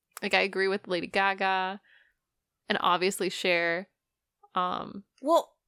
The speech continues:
Speaker 2: obviously, just, like, knowing your favorites,
Speaker 1: Yeah.
Speaker 2: we can talk about it as a whole.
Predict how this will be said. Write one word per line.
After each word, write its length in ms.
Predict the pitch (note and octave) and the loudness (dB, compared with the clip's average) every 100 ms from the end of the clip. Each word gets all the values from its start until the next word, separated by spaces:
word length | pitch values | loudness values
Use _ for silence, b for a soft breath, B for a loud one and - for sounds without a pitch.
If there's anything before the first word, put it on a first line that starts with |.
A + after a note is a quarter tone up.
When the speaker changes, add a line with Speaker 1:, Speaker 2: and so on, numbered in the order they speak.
| - | 0
Speaker 2:
obviously, 1080 | A3+ C4 E4+ G4 F#4+ - F#4+ G4 F#4+ F4+ - _ _ _ _ _ _ - A3+ | 4 6 6 6 4 2 4 4 4 0 -6 _ _ _ _ _ _ -14 -4
just, 220 | B3+ - | -2 0
like, 120 | C4+ - | -2 -2
knowing 800 | - F#3+ G3+ G#3 G#3 G#3 G#3 G#3+ - _ _ _ _ _ - | -2 0 2 4 4 2 0 -8 -14 _ _ _ _ _ 0
your 280 | G3+ G3 | 4 4
favorites, 760 | F#3+ F#3+ F#3+ G#3+ A3 - - - _ - | 4 2 4 4 2 -8 -12 -12 _ -2
Speaker 1:
Yeah. 360 | G3+ F#3 G3 - _ _ _ _ - | 2 2 -2 -12 _ _ _ _ -4
Speaker 2:
we 160 | G#3+ C#4 | 0 2
can 100 | F4 | 4
talk 200 | E4 D#4+ | 4 6
about 160 | D#4 | 4
it 40 | C#4 | 4
as 100 | B3 | 2
a 60 | |
whole. 540 | A3+ - G#3 F3+ E3 | 2 6 8 8 4